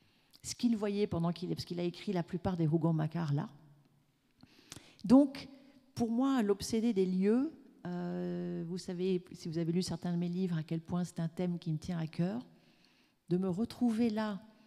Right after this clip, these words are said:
dans cette pièce, assise à son bureau, avec son arrière-petite-fille, j'avais l'impression d'être dans une espèce de cathédrale et que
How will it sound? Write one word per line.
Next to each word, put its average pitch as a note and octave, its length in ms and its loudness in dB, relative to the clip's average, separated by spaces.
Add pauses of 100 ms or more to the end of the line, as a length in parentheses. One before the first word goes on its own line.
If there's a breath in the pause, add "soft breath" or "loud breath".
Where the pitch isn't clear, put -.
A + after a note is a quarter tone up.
(440 soft breath)
dans G3 180 -4
cette - 280 -8
pièce, - 580 -6 (340)
assise G#3+ 480 -6
à G3 60 -2
son F#3+ 220 -6
bureau, F3+ 500 -2
avec D3+ 300 -8
son G#3 200 -6
arrière-petite-fille, G3 1080 -6 (1160 soft breath)
j'avais E3+ 260 -4
l'impression F#3+ 560 -2
d'être G#3 220 -4
dans F#3 120 0
une F#3 180 0
espèce F#3+ 400 -4
de E3+ 100 2
cathédrale F3+ 720 -2 (1400 soft breath)
et G3+ 80 -4
que F3 600 0